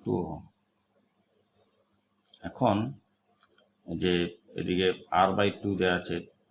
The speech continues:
R by টু, R পেয়েছিলাম টেন, R by টু, টু দিয়ে ভাগ। এটা হলো টি মেথডে,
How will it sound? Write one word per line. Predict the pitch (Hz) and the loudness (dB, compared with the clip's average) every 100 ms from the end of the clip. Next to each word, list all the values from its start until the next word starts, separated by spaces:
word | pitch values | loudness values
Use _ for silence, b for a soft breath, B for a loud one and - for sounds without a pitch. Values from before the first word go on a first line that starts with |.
| 85 | -6
R | 82 | -2
by | 90 90 | -2 -2
টু, | 90 82 90 | -2 2 2
R | 92 | 2
পেয়েছিলাম | 98 92 98 87 - | -2 -4 -4 -6 -2
টেন, | 92 85 - - _ 80 80 | -4 -4 -8 -18 _ -6 -6
R | 80 | -2
by | 85 87 - | -2 -2 -4
টু, | 90 82 - - | -4 -4 -10 -8
টু | 92 87 | -6 -2
দিয়ে | 90 87 | -2 -2
ভাগ। | 78 80 - _ _ _ _ _ _ | -6 -8 -14 _ _ _ _ _ _
এটা | 95 98 | -8 -4
হলো | 104 110 98 107 - _ _ | -2 0 0 -2 -8 _ _
টি | - 104 | -4 -2
মেথডে, | 110 110 117 117 | 0 -2 -2 2